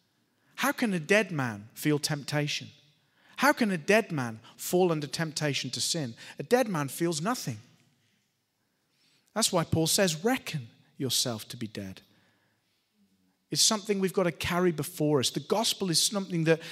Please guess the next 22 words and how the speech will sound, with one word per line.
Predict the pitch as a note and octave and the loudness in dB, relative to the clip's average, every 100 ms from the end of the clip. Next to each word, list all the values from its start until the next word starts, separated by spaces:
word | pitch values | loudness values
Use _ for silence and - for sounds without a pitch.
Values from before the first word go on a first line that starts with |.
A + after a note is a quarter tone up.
| - - - _ | -16 -18 -20 _
is | E3+ | 4
supposed | - F#3 G3+ G#3 - | 4 2 0 0 -2
to | E3+ | -2
be | F3 E3 - | -2 -2 -4
our | D3+ - | -8 -4
everyday | F3+ F#3+ F3+ F#3 E3 E3 E3 | -4 -4 -4 -6 -2 -2 -2
food | D3+ - D#3 C#3+ | -4 0 2 2
as | B2+ B2 | 0 -6
a | |
Christian. | - C3+ - - A#2+ | -8 -8 -6 -6 -6
It's | C#3 E3+ | -4 -2
not | F3+ | -2
something | - G3 F#3+ F3 | -2 -4 -2 0
that | E3 | 0
we're | D#3 | -2
supposed | - E3 D3+ | -2 -4 -2
to | - - - - - | -6 -8 -12 -12 0
get | E3+ - | 0 0
past | - E3 C3+ - - - - - | -4 -2 -2 -4 -6 -10 -16 -4
and | C#3+ D3+ | -2 2
move | E3+ D3+ | 2 2
on. | D#3 B2 A2 | 2 0 -4